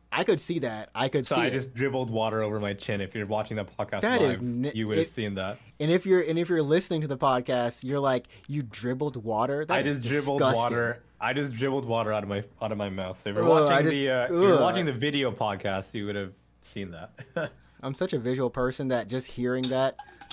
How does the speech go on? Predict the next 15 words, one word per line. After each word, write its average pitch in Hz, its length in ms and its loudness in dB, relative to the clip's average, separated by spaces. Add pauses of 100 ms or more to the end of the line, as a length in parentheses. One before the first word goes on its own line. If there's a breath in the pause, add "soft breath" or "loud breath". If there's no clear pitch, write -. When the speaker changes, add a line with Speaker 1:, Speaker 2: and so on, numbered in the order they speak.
(180)
Speaker 1:
I'm 120 100 -6
like, 110 200 -4
"Ugh." 113 420 -4 (340 loud breath)
No, 180 240 4
it 143 140 2
had 139 160 0
not 160 220 0
Pepsi 170 300 -2
Man, 120 300 -2
unless 160 360 0
Yahya 151 580 4 (520 soft breath)
did, 156 380 2
did 190 240 2
the 202 60 4
magic 185 640 0